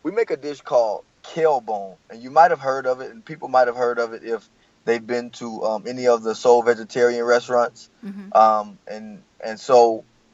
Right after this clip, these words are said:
Speaker 1: kale bone, though, is like, I guess in English you, you're gonna, you would pronounce it, I don't know how you pronounce it right, but it's, uh, seitan?
Speaker 2: Yeah,
Speaker 1: Seitan?
Speaker 2: seitan. Yeah, seitan,
Speaker 1: Yeah.
Speaker 2: seitan, yeah.
Speaker 1: Uh-huh. Um, so kale bone is, is that,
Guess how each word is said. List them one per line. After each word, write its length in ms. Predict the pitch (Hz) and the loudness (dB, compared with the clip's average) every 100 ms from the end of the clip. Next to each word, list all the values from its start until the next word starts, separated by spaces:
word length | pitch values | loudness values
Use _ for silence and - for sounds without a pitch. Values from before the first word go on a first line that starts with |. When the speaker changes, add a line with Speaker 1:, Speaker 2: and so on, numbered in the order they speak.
| _ _ - | _ _ -2
Speaker 1:
kale 360 | 170 180 190 | 8 10 8
bone, 420 | 147 143 135 127 123 | 4 -2 -4 -8 -6
though, 300 | 117 117 - | -6 -6 -10
is 200 | 120 113 | -18 -4
like, 360 | 123 113 - _ - | -4 -4 -12 _ -12
I 80 | 123 | -10
guess 240 | 143 135 | -10 -12
in 80 | 120 | -18
English 400 | 143 135 131 127 | -18 -14 -16 -12
you, 200 | 123 104 85 | -10 -10 -12
you're 200 | 120 117 | -10 -2
gonna, 220 | 117 110 - - | 0 0 -6 -4
you 120 | 120 | -2
would 200 | 113 98 | -2 -2
pronounce 460 | 120 117 117 123 113 | 2 4 4 2 -4
it, 140 | 110 | -2
I 40 | 95 | -2
don't 120 | 117 | 0
know 120 | 117 | 0
how 60 | 113 | -2
you 100 | 110 | -4
pronounce 360 | 117 113 117 | -4 -4 -4
it 100 | 107 | -8
right, 260 | 110 120 101 | 2 4 4
but 100 | 107 | -4
it's, 260 | 104 - - | -10 -18 -4
uh, 240 | 104 101 101 | 0 0 -2
seitan? 1040 | - _ _ - 113 - 139 143 147 165 226 | -10 _ _ -6 -6 -4 -4 -2 -4 -6 -12
Speaker 2:
Yeah, 220 | 202 139 | -12 -8
Speaker 1:
Seitan? 280 | 156 127 220 | -4 -4 -4
Speaker 2:
seitan. 340 | 139 139 - - | -4 -6 -8 -16
Yeah, 320 | 185 185 185 | -16 -16 -18
seitan, 160 | - 220 | -10 0
Speaker 1:
Yeah. 200 | 233 190 | 2 2
Speaker 2:
seitan, 400 | 208 202 214 208 208 | -4 -14 -16 -18 -18
yeah. 200 | 165 165 - | -16 -16 0
Speaker 1:
Uh-huh. 500 | 113 110 110 127 131 - _ _ _ _ - | 2 4 2 -2 -2 -8 _ _ _ _ 0
Um, 260 | 139 135 127 | 2 2 -4
so 180 | 131 | -14
kale 340 | - - 190 196 | -14 -6 -6 -4
bone 380 | 160 156 143 139 - | -4 -4 -6 -12 -20
is, 380 | 139 135 120 _ | -20 -20 -20 _
is 140 | 123 117 | -20 -10
that, 200 | 123 | -10